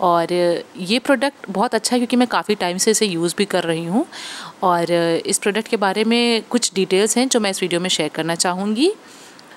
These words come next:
अ, ये देखिए, ये छोटा सा वैफल maker है Gialto company का।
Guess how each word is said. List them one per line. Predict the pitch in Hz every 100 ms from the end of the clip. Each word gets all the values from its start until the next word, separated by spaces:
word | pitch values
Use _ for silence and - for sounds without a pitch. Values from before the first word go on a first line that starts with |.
| - - -
अ, | 180 175 165 170 - - - - - - 180
ये | 180
देखिए, | 170 170 226
ये | 214 226
छोटा | - 240 240 269
सा | 277 254
वैफल | 240 175 196
maker | 196 175 190 190
है | 208
Gialto | 262 214 139 143 175
company | 165 170 175
का। | 170 277